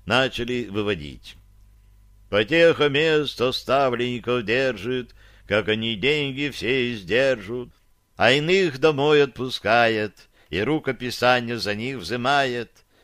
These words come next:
Чтоб им опять в Москве приползти, а попу Саве венца привезти. А хотя ему кто и меду привезёт, тот с радостью и возьмёт.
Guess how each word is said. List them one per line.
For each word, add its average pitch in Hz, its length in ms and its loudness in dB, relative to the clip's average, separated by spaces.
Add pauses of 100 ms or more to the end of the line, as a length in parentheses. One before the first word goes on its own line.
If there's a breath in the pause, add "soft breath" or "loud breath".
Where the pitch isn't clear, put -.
(160)
Чтоб 104 220 -2
им 107 240 -2
опять 104 500 2
в 127 60 -2
Москве 113 520 -4
приползти, 110 960 -4 (280 soft breath)
а 165 300 6
попу 151 440 -2
Саве 139 480 2
венца 113 640 0
привезти. 80 880 -10 (420 soft breath)
А 101 160 0
хотя 120 540 2
ему 113 320 -2
кто 85 240 -6
и 82 120 -4
меду 156 460 2
привезёт, 135 720 -2
тот 87 220 -6
с - 100 -12
радостью 139 680 0
и 117 40 -2
возьмёт. 113 720 -4